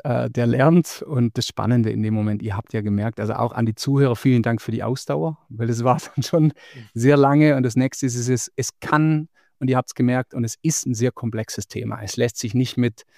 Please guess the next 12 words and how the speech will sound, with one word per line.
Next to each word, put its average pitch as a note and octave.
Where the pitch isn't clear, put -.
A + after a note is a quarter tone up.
schwarz-weiß, B2
ja, A#2+
nein A#2+
beantworten. A#2+
Ähm, A#2+
deshalb B2
ist A#2+
es A#2+
mir C#3
immer C3
ganz A#2+
wichtig, B2+